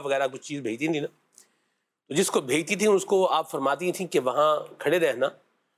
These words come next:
اور، آ، دیکھتی رہنا کہ وہ کیا وہاں سے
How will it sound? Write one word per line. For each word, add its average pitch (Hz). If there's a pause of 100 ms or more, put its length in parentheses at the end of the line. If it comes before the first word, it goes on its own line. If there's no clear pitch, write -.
(200)
اور، 143
آ، 139
دیکھتی 151
رہنا 165
کہ 165
وہ 151 (220)
کیا 160
وہاں 139
سے 131